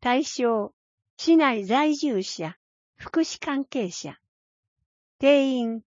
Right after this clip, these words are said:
各回先着二件。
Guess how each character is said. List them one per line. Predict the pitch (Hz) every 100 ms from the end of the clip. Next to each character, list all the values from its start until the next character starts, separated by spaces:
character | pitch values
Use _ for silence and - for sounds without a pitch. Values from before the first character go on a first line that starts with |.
| _ _ -
各 | 294 311 -
回 | - 185 170 - _
先 | - 269 320
着 | 320 285 - 254
二 | 240 294
件。 | - 180 147 170